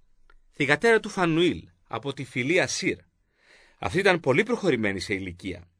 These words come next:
η οποία έζησε μαζί με τον άντρα της επτά χρόνια, από την εποχή της παρθενίας της. Και αυτή ήταν χήρα, περίπου ογδόντα τεσσάρων χρόνων, η οποία δεν απομακρυνόταν από το ιερό,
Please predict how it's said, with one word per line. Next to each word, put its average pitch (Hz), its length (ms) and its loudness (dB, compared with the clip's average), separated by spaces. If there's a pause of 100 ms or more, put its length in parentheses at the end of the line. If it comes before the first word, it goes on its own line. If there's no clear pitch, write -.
(380)
η 107 140 2
οποία 147 300 6
έζησε 143 300 4
μαζί 127 260 -2
με 175 100 0
τον 165 180 0
άντρα 104 280 2
της 120 240 -8
επτά 147 280 0
χρόνια, 117 480 0 (460)
από 95 240 -4
την 110 140 0
εποχή 110 340 -2
της 127 140 -8
παρθενίας 110 580 -2
της. - 300 -20 (880)
Και 151 100 2
αυτή 143 160 2
ήταν 214 200 2
χήρα, 143 480 2 (360)
περίπου 208 680 8 (140)
ογδόντα 143 440 4
τεσσάρων 196 580 6
χρόνων, 104 600 4 (400)
η 127 120 -2
οποία 151 480 2 (280)
δεν 151 220 4
απομακρυνόταν 151 760 2
από 98 160 -6
το 98 100 -4
ιερό, 95 420 -4